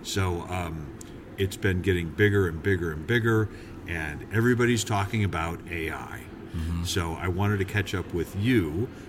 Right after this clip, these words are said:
Speaker 1: to find out a little bit about all of the stuff I see you talking about and posting about with Consumer Fusion
Speaker 2: Okay.
Speaker 1: and A I. How have you integrated A I and, and A I tools into the review stuff that you guys are so good at already?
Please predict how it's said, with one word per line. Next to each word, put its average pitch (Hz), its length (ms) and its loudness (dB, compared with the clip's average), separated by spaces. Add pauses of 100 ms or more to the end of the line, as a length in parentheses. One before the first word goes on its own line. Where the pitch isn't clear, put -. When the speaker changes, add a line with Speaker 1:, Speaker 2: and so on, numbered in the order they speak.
Speaker 1:
to 95 100 -6
find 92 300 0
out 82 260 -2 (140)
a 85 60 -6
little 120 260 2
bit 104 260 2
about 82 460 -4
all 101 260 2
of 85 160 -2
the 76 60 -8
stuff - 420 -2 (300)
I 87 100 -2
see 87 480 0 (400)
you 123 200 4
talking 90 480 0
about 82 280 -2
and 78 140 -8
posting 98 400 -2
about 71 320 -6 (240)
with 90 140 -4
Consumer 90 420 0
Fusion 80 540 2 (260)
Speaker 2:
Okay. 101 80 2
Speaker 1:
and 92 100 0
A 92 240 2
I. 87 180 0
How 127 260 2
have 165 120 0
you 147 200 0
integrated 87 720 2 (500)
A 110 220 4
I 98 300 4 (120)
and, 87 280 -2
and 85 320 -2 (360)
A 110 200 4
I 95 140 4
tools 92 600 2
into 107 500 4
the 85 140 -2
review 85 380 0
stuff - 320 -4
that 76 180 -8
you 78 80 -6
guys 73 320 -6
are 71 80 -6
so 82 160 -4
good 82 240 -2
at 76 180 -4
already? 78 420 -4